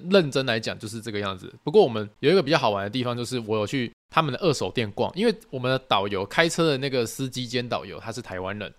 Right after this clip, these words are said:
他是台湾的一个妈妈，在那边，嫁过去那边，然后他每天呢，就是开车载我们出去看看啊，走走啊。遇到暴风雪那一天，我就觉得超有趣的。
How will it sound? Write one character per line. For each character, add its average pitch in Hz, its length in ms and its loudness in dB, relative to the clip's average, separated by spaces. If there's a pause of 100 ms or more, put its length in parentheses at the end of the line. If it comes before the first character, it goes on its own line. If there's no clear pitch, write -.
(120)
他 127 100 -4
是 123 340 0
台 110 160 -2
湾 120 140 0
的 110 140 0
一 110 80 -2
个 104 320 -4
妈 120 160 -2
妈， 156 320 4
在 143 140 0
那 139 100 2
边， 123 160 -6
嫁 147 180 6
过 139 160 2
去 135 120 -2
那 123 120 0
边， 110 280 0
然 98 80 -6
后 113 280 -2 (280)
他 135 160 2
每 113 180 -2
天 123 160 -4
呢， 120 100 -2
就 117 120 -6
是 117 120 -6
开 113 200 -2
车 113 260 0
载 117 160 0
我 101 60 -2
们 98 100 -8
出 110 100 -10
去 113 140 -6
看 117 180 -6
看 117 160 -4
啊， 101 140 -2
走 98 180 -4
走 95 200 -6
啊。 78 180 -6 (240)
遇 190 160 2
到 180 160 8
暴 156 220 8
风 143 180 0
雪 107 160 -2
那 107 160 -2
一 107 60 -2
天， 107 200 -6
我 104 120 -2
就 127 40 2
觉 127 120 0
得 113 80 2
超 113 240 0
有 98 120 -2
趣 104 220 -8
的。 90 160 -6